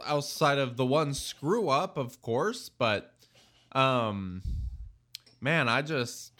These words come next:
I don't know. E-, every time three v three comes up, I think, "Is this gonna be the G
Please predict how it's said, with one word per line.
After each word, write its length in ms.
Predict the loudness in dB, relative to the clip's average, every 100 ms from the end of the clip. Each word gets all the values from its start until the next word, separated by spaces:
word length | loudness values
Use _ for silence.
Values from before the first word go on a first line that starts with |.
| -20 -20 -20 _ _ _ _ _ _ _ _ -10
I 140 | -2
don't 220 | 2 4
know. 420 | 4 4 4 2 -2
E-, 280 | -2 -2 -4 -14 _ -2
every 500 | 2 2 2 2 0
time 380 | 0 -2 -2 -4
three 160 | -6
v 160 | -4 -6
three 200 | -4 -6
comes 300 | -2 -4 -2
up, 160 | -2 -2
I 60 |
think, 360 | -4 -4 -4 -8 _ _ -20 -20 -20 _ _ _ _ _ _ _ _ _ _
"Is 320 | -2 0 -2
this 340 | 0 0 0 -2
gonna 320 | 0 2 0
be 420 | -2 2 4 4
the 140 | 2 0
G 200 | 2